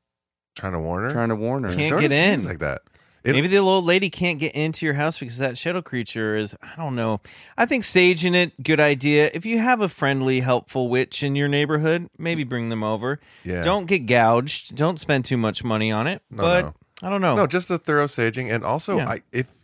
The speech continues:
Speaker 1: if you see this, this person, you can, you can speak to it and ask it to leave. You
Speaker 3: Yes,
Speaker 1: don't, you
Speaker 3: you
Speaker 1: don't have
Speaker 3: can
Speaker 1: to,
Speaker 3: ask it to go.
Speaker 1: you don't have to do anything, uh, aggressive or that you think might be, you know,
Speaker 3: You can
Speaker 1: damaging
Speaker 3: say
Speaker 1: to the entity. But you can say,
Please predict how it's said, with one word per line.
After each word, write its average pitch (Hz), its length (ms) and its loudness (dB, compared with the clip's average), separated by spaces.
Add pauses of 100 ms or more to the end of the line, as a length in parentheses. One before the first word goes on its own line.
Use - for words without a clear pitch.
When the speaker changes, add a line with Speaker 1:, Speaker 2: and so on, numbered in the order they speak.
Speaker 1:
if 127 180 -4
you 156 120 -8
see 139 380 -8
this, 123 340 -6 (120)
this 117 180 -4
person, 117 420 -4
you 123 140 -6
can, 127 240 -6 (240)
you 123 120 -8
can 202 260 -8
speak 143 260 -4
to 117 100 -2
it 78 100 -2
and 92 200 -2
ask 98 300 -4
it - 240 -14
to 78 120 -8
leave. 78 420 -8 (200)
You - 120 4
Speaker 3:
Yes, - 0 -
Speaker 1:
don't, 160 120 0
you 123 40 -2
Speaker 3:
you 139 40 0
Speaker 1:
don't 156 160 2
have 156 120 2
Speaker 3:
can 147 100 4
Speaker 1:
to, 131 60 4
Speaker 3:
ask 117 240 0
it 110 100 -6
to - 80 -6
go. 90 160 -4
Speaker 1:
you 131 80 -2
don't 160 140 2
have 156 100 0
to 123 100 -6
do 98 180 0
anything, 92 440 -4
uh, 76 300 -4
aggressive 87 500 -6
or 80 80 -4
that 76 100 -8
you 78 100 -12
think 85 240 -12
might 78 260 -8
be, 78 100 -8
you 71 180 -12
know, 76 60 -8
Speaker 3:
You 71 140 -8
can 82 80 -4
Speaker 1:
damaging 85 120 -2
Speaker 3:
say 131 260 2
Speaker 1:
to - 120 -6
the 71 260 -6 (340)
entity. 92 420 -4
But 82 100 -6
you 98 80 -6
can 107 100 -10
say, 101 240 -2